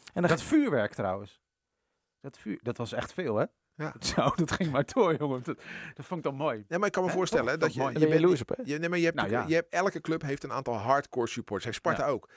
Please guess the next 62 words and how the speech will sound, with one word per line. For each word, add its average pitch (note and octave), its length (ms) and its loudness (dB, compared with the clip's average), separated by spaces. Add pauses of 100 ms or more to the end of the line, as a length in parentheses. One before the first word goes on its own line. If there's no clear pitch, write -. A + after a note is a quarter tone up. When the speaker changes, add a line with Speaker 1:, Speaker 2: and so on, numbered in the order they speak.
(180)
Speaker 2:
Ja. - 220 -14
Speaker 3:
Die, D#3 200 -6
die D3+ 160 -4
zitten F3 280 -4
nu D#3 140 0
al, D3+ 360 4
eh, D3+ 120 0
tien G3+ 160 -2
maanden, C3+ 400 0
eh, C3+ 60 -2 (480)
nou, F#2+ 140 -10
wel G2+ 100 -8
meer, C3+ 240 -2
met, D#3+ 220 -4
met E3 200 -8
opgekropte, E3+ 960 0
Speaker 2:
Ja. B2+ 200 -4
Speaker 3:
wel E2 80 -6
meer C3 160 -4
natuurlijk, B2 380 -6
het G#2+ 100 -12
is, - 60 -20
het A2 160 -14
is - 260 -20
vorig B2 240 -2
jaar G2+ 120 -4
maart E3+ 220 -2
al B2+ 100 -8
dertien G3 260 0
maanden C3+ 280 -2
met A#2+ 100 -4
Speaker 2:
Ja. G#2 60 0
Speaker 3:
opgekropte - 460 -6
frustraties. D3+ 920 -2 (260)
Speaker 2:
Ja. A#2 80 -12
Speaker 3:
En A2+ 60 -6
die F#3 100 -4
kunnen F3+ 220 2
hun B2+ 140 -4
ei G#3+ 240 0
niet F#3+ 180 -2
kwijt. A#2 380 -4 (280)
Nou, C#3+ 160 -4
als A2 120 -4
ze C#3+ 80 -6
dan, A#2 220 -6
eh, A#2 60 -12
wat A2 140 -10
sterretjes A#2 380 -2
afsteken A2+ 640 -6
buiten G#2 260 -2
het - 100 -6
stadion, G#2+ 320 -2
is F#2 60 -14
toch - 160 -16
prima. G2+ 360 -6
Daar F#2 100 -8
heeft F#2+ 120 -8
toch - 100 -16
helemaal G2+ 220 -4
Speaker 2:
Ja. A2 80 4
Speaker 3:
niemand G2 140 -2